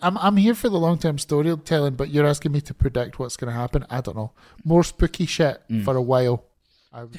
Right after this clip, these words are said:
Speaker 2: <laughs> More sp-, <laughs> I, I personally think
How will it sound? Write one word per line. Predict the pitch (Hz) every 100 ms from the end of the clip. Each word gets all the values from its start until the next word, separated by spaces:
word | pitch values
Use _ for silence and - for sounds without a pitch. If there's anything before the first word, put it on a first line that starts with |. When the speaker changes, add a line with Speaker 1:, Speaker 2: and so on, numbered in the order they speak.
| -
Speaker 2:
<laughs> | 269 254 - - 240 220 156
More | 160 170 170
sp-, | - _ - 190
<laughs> | - 208 - 165 - - - 156 _ - _ - _ - - 233 -
I, | 202 240 _ _ _
I | 196
personally | 208 240 247 - 269 311
think | - 180 180 185 185 -